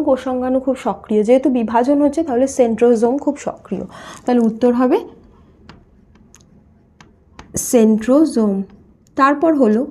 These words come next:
শ্বেত রক্তকণিকা রোগ জীবাণু ধ্বংস করার সময় কোষ অঙ্গাণু সংখ্যা বৃদ্ধি পায়, আহ, লাইসোজোম। যেহেতু লাইসোজোম প্রোটিনকে নষ্ট করে দিচ্ছে,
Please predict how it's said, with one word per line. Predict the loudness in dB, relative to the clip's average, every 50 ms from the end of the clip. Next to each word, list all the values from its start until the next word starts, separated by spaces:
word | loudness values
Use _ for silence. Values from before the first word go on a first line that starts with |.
| -10 -16
শ্বেত | -6 2 2 2 2 2 2 0
রক্তকণিকা | 0 2 0 0 2 4 4 4 4 2 2
রোগ | 2 2 2 2 0
জীবাণু | 0 -2 -2 0 0 0 0
ধ্বংস | 2 0 0 0 -2 -6
করার | -6 -4 -2 0 0 -2
সময় | -2 -4 -6 -6 -6
কোষ | -4 -2 -2 -2 -2 -2 -8
অঙ্গাণু | -8 -6 -6 -4 -4 -4 -4 -6 -12 -20 -20 -20 -20 -20 -8
সংখ্যা | -2 0 2 2 2 2 2 2
বৃদ্ধি | 2 2 2 0 0 2 0 0 0
পায়, | 0 0 -2 -2 -4
আহ, | -6 -14 -20 _ -20 -20 -20 -20 -20 -20 -20 _ -6 -2 0 2 2 4 4 4 4 2 0 0 0 4
লাইসোজোম। | 4 6 6 4 4 4 4 4 4 4 2 2
যেহেতু | 4 4 4 4 4 2
লাইসোজোম | 2 2 2 0 0 0 0 0 2 2 4 4 2
প্রোটিনকে | 2 0 0 0 2 4 6 6 6 6 6 4 4
নষ্ট | 4 2 0 -2 0 -2 -2
করে | 0 2 2 2 2
দিচ্ছে, | 2 0 -2 -2 -4 -2 0